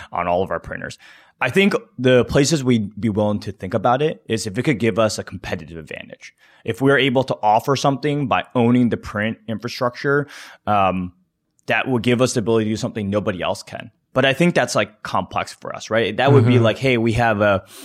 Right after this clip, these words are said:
Speaker 1: you know, we have a awesome hardware printing engineer who thought of a c-, completely new way to do print. Uh, and we're gonna go compete with, like, H P's imaging division.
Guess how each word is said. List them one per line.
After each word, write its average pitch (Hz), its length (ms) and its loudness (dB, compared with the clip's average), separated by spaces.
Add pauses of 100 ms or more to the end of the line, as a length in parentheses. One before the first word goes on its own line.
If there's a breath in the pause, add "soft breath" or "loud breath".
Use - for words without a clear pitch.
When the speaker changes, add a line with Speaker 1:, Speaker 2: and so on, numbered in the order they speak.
(400 loud breath)
Speaker 1:
you 110 160 -2
know, 107 300 2
we 127 180 0
have 135 340 2 (100)
a 117 300 0 (540 soft breath)
awesome 139 520 4
hardware 117 600 4
printing 113 400 0
engineer 92 720 -4 (180)
who 120 280 4
thought 117 320 2
of 120 140 2
a 113 60 4
c-, - 220 -16
completely 175 560 4
new 135 240 4
way 123 240 4
to 120 140 -4
do 95 160 -8
print. - 580 -8 (360 loud breath)
Uh, 98 280 4 (120)
and 98 480 -2
we're 120 160 2
gonna 135 160 4
go 120 160 4
compete 113 340 -8
with, 104 160 -8
like, 92 220 -4
H 120 260 -6
P's 110 300 -8
imaging 101 380 -6
division. 90 520 -10